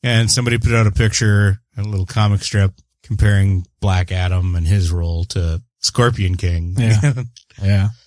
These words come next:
Speaker 1: The thing I'm looking forward to most about this movie is they have described it as they want it to be a fun movie, which nobody has used to describe a D C movie in twenty-five years.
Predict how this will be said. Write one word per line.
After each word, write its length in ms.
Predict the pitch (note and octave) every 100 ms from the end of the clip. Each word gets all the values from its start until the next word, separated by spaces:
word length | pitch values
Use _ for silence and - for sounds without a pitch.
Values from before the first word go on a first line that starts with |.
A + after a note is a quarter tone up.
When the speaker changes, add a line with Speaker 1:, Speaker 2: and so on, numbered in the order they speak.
| -
Speaker 1:
The 80 | C#3
thing 220 | C3 G#3
I'm 80 | E3+
looking 220 | D3 D3+
forward 220 | D#3+ D3+ C3+
to 100 | A#2
most 320 | C3 E3+ B2+
about 220 | A2 G2+
this 220 | D3 D#3
movie 320 | A2+ F2+ F2+ - _ -
is 580 | A#2 A2+ G#2+ G2+ F#2 - _
they 140 | C3+ A2
have 180 | A2+ A2+
described 480 | G#2+ - B2+ D3
it 120 | D3 -
as 500 | A2 G2+ G2 F#2+ - _ _ _
they 60 | F#2
want 200 | F#2 G#2+
it 60 | G#2
to 100 | A2
be 240 | G#2+ F#2
a 40 | F2
fun 400 | - - A2+ F#2+
movie, 420 | F2+ F2+ D2+ - _ _ _
which 680 | B2 A2+ G#2 - - - - - _ _ -
nobody 920 | - B2 B2 A#2+ A#2 A#2+ C#3+ B2 G#2
has 180 | F#2+ F2+
used 380 | F#2 F2+ - -
to 60 |
describe 460 | G#2 F2+ - F#2+ F2+
a 40 |
D 200 | F2 F#2+
C 220 | F#2 F#2+
movie 400 | F2 F2 D#2+ E2
in 240 | E2 E2 F2 _ -
twenty-five 1080 | - F2 F2+ E2+ E2 - E2+ E2+ E2+ F2 F2+
years. 580 | F2+ F#2 A2 A#2 -